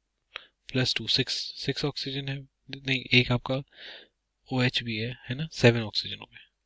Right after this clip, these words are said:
यहाँ पर कितने? एट और नाइन। यहाँ पर है आपका एट, सॉरी, एट यहाँ पर हो गए, एक वहाँ पर हो गया, तो नाइन हो गए ना। हाइड्रोजन देखो कितने हैं, ये आपके ऑक्सीजन की बात हो रही है।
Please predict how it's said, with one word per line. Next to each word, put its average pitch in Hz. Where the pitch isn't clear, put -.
यहाँ 123
पर 139
कितने? 156
एट 135
और 117
नाइन। 107
यहाँ 113
पर -
है 117
आपका 117
एट, -
सॉरी, 123
एट 120
यहाँ 113
पर 120
हो 120
गए, 165
एक 120
वहाँ 107
पर -
हो 107
गया, 107
तो -
नाइन 120
हो 110
गए 101
ना। 98
हाइड्रोजन 135
देखो 139
कितने 139
हैं, 160
ये 131
आपके 139
ऑक्सीजन 127
की 135
बात 123
हो 120
रही 117
है। 120